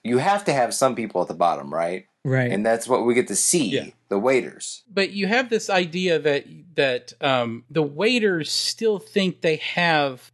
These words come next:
Speaker 3: a skin, like, I don't wanna say they still think that they're on some
Speaker 1: Oh,
Speaker 3: sort
Speaker 1: no.
Speaker 3: of pathway to success.
Speaker 1: Right, right, right. They're embarrassed millionaires, the Mark Twain, the Mark Twain quote.
Speaker 3: Yeah.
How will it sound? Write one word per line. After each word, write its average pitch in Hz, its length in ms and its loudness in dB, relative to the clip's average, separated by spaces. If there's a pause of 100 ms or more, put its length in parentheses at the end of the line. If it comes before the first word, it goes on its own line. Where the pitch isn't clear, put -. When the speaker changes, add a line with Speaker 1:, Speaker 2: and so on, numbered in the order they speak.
Speaker 3:
a 165 80 -6
skin, - 360 0
like, 180 200 0
I 208 80 4
don't 220 100 2
wanna 190 120 4
say 190 140 2
they 165 120 2
still - 180 0
think 214 200 0
that 185 140 2
they're 185 160 2
on 156 160 2
some 190 300 0
Speaker 1:
Oh, 175 100 4
Speaker 3:
sort 185 180 4
Speaker 1:
no. - 80 2
Speaker 3:
of - 60 -12
pathway 151 460 2
to 135 80 -6
success. - 720 -4 (160)
Speaker 1:
Right, 160 260 2
right, 143 300 0
right. 135 340 0
They're 139 300 2
embarrassed 151 500 0
millionaires, 143 600 0
the 113 80 0
Mark 123 260 0
Twain, 143 600 -2
the 113 120 -4
Mark 120 320 -2
Twain 156 400 -4
quote. 82 460 -6 (160)
Speaker 3:
Yeah. 185 480 2